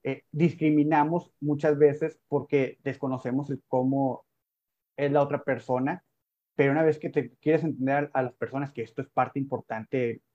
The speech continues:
el, con la funcionalidad del ser humano, entender a los demás, escucharlos, eh, val-, valorarlos, ¿ok?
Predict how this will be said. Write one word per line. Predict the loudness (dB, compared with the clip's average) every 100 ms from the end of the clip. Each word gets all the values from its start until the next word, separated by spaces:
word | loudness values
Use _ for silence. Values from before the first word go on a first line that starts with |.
| -12
el, | -12
con | -6 -4
la |
funcionalidad | -4 -6 -4 -4
del | -4
ser | -4
humano, | -2 -2 -2
entender | -4 -6 -4 -2
a | 0
los | 0 -2
demás, | -8 -6 -8
escucharlos, | -8 -10 -4 -4 -2 -6 -8 _ _ _ -4
eh, | -2 0
val-, | 2 2 2
valorarlos, | 2 2 0 -2 -2 -4 -6 _ -12
¿ok? | -4